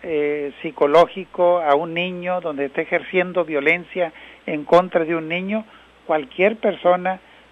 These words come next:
puede presentar una denuncia y la autoridad habrá de hacer una investigación de manera oficiosa. Como en los casos de delitos que atentan contra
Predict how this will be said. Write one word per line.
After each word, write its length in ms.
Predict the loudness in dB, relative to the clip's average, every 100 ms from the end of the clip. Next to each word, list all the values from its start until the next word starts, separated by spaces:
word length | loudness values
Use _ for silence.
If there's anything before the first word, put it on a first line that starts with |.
| 4
puede 280 | 6 8 4
presentar 640 | 0 0 -2 0 4 6
una 240 | 4 0 -2
denuncia 640 | -2 -6 -8 -8 -8 -8 -12 -20 _ -4
y 160 | 2
la 120 | 4
autoridad 800 | 2 0 0 0 0 -2 0 -2 -6 _ _ _ _ _ -2
habrá 300 | 2 6 4
de 100 | 4
hacer 260 | 0 -2
una 380 | -2 0 0 -2 -8 -10
investigación 1120 | -6 -2 -2 -4 -2 0 0 0 2 2 0
de 100 | -4
manera 460 | -2 0 2 2 0
oficiosa. 800 | -4 -8 -8 -6 -4 -4 -6 -18 -20 -20 -20 -20 -20 0
Como 220 | 2 4
en 60 | 4
los 160 | 4 4
casos 400 | 2 4 2 4
de 120 | 4
delitos 540 | 4 2 -2 0 0 2
que 120 | 2
atentan 520 | 4 2 2 0 0
contra 380 | -2 -2 -2